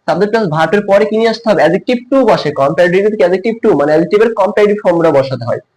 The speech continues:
তাহলে আমার এখানে অ্যাডজেক্টিভ কি আছে? most important। আর most, most যুক্ত কোনো সেন্টেন্স যদি কম্পারেটিভ করতে হয় তাহলে কি হয়ে যায়? most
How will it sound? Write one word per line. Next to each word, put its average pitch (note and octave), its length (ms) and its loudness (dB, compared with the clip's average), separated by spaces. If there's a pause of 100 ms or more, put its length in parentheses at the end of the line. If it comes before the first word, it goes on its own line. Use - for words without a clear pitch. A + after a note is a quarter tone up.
(220)
তাহলে D3+ 180 -4
আমার F3+ 160 -2
এখানে F3+ 180 -4
অ্যাডজেক্টিভ E3+ 300 -2
কি G3+ 100 0
আছে? G#3 140 -2
most F#3+ 480 -2
important। D3 420 -2
আর C#3 80 2
most, D3+ 260 -2 (840)
most E3 440 -6
যুক্ত F#3+ 260 -2
কোনো F#3+ 220 -2
সেন্টেন্স F#3 300 -4
যদি F#3+ 120 -2
কম্পারেটিভ F3+ 400 -2
করতে F#3 240 -2
হয় G#3 60 -8
তাহলে G3 180 -4
কি G#3 140 -2
হয়ে G3+ 120 0
যায়? F3 100 -4
most D#3 220 -4